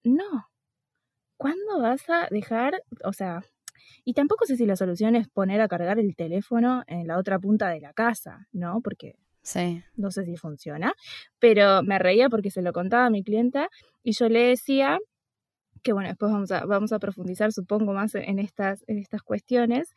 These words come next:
Speaker 1: eh, que yo había desactivado todas las notificaciones de mi celular. Entonces, si a
Speaker 2: Ujú.
Speaker 1: mí no, si yo no prendo la pantalla del teléfono, no abro WhatsApp, no abro el mail,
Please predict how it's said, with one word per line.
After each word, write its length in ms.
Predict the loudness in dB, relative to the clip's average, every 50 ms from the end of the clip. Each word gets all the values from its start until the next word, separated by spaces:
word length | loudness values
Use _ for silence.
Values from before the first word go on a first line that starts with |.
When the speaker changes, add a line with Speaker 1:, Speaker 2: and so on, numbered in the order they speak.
| _ -20 -20 -20 -20 _ _ -2
Speaker 1:
eh, 420 | -2 0 0 0 0 -2 -4 -4 -4
que 80 | -4 0
yo 100 | 2 4
había 140 | 4 6
desactivado 580 | 4 4 2 0 -2 0 2 2 4 4 2 2
todas 160 | 2 0 0
las 100 | 0 0 0
notificaciones 640 | -2 -2 -4 -4 -6 -6 -6 -6 -2 -2 0 0 0
de 60 | -2
mi 100 | -2 -4
celular. 400 | -6 -8 -8 -8 -10 -12 -14 -16 -20 _ _ _ -20 -20 -12 _ -2
Entonces, 300 | 0 0 0 0 0 2
si 60 | 2
a 60 | 4
Speaker 2:
Ujú. 60 | 4
Speaker 1:
mí 300 | 4 4 4 2 0 -2 -6 _ _
no, 720 | 0 2 4 4 4 4 4 2 2 2 2 0 0 -2
si 120 | -2 -4 -2
yo 140 | 0 0
no 140 | 2 2 2
prendo 340 | 2 2 2 2 4 4 2
la 100 | 2 0
pantalla 340 | -4 -6 -8 -8 -8 -8 -10
del 120 | -10 -10 -8
teléfono, 600 | -6 -4 -2 -2 -4 -4 -4 -6 -6 -4 -2 0
no 260 | 2 2 4 4 4
abro 300 | 4 4 4 2 2 -2
WhatsApp, 420 | -4 -6 -8 -10 -10 -10 -10 -8 -4 0
no 280 | 2 2 2 2 2 2
abro 200 | 2 2 2 0
el 80 | 0 -2
mail, 340 | -2 -2 -4 -4 -6 -10